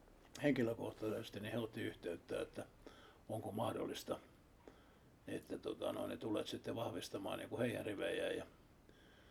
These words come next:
näin ollen sitten mä siirryin sinne varatoimitusjohtajaksi. Mulla ei ollut tarkoitus edes valmentaa.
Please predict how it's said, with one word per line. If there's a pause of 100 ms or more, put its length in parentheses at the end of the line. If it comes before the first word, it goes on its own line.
(420)
näin
ollen
sitten
mä
siirryin
sinne
varatoimitusjohtajaksi.
Mulla
ei
ollut
tarkoitus
edes
valmentaa.